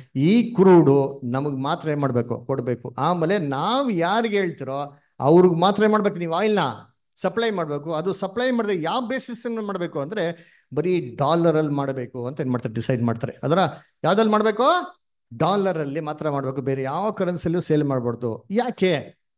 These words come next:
ಯಾಕೆ ಹಿಂಗ್ ಮಾಡಿದ್ರು ಅಂತಂದ್ರೆ, ನಮ್ಗೆಲ್ಲ ಚೆನ್ನಾಗ್ ಗೊತ್ತಿರಂಗೆ ನಮ್ಮ ದೇಶದಲ್ಲಿರೋಂಥ ಆರ್ಥಿಕ ಸ್ಥಿತಿ, ಅದರ ಕರೆನ್ಸಿ, ಈ ಕರೆನ್ಸಿ ಪ್ರಿಂಟ್ ಆಗೋದು ಯಾವ ಬೇಸಿಸ್ ಮೇಲೆ ಅಂತಂದ್ರೆ, ನಮ್ಮ ದೇಶದಲ್ಲಿರೋಂಥ ಗೋಲ್ಡ್ ರಿಸರ್ವ್.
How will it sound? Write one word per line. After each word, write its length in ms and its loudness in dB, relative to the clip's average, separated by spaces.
ಯಾಕೆ 280 -2
ಹಿಂಗ್ 160 -2
ಮಾಡಿದ್ರು 520 0
ಅಂತಂದ್ರೆ, 540 -4
ನಮ್ಗೆಲ್ಲ 260 -2
ಚೆನ್ನಾಗ್ 280 -4
ಗೊತ್ತಿರಂಗೆ 760 -2
ನಮ್ಮ 300 0
ದೇಶದಲ್ಲಿರೋಂಥ 640 -2
ಆರ್ಥಿಕ 500 -6
ಸ್ಥಿತಿ, 640 0
ಅದರ 140 -4
ಕರೆನ್ಸಿ, 1000 2
ಈ 80 4
ಕರೆನ್ಸಿ 540 2
ಪ್ರಿಂಟ್ 380 -2
ಆಗೋದು 260 -2
ಯಾವ 240 -2
ಬೇಸಿಸ್ 480 -6
ಮೇಲೆ 480 2
ಅಂತಂದ್ರೆ, 400 -4
ನಮ್ಮ 240 -2
ದೇಶದಲ್ಲಿರೋಂಥ 760 -2
ಗೋಲ್ಡ್ 380 0
ರಿಸರ್ವ್. 580 0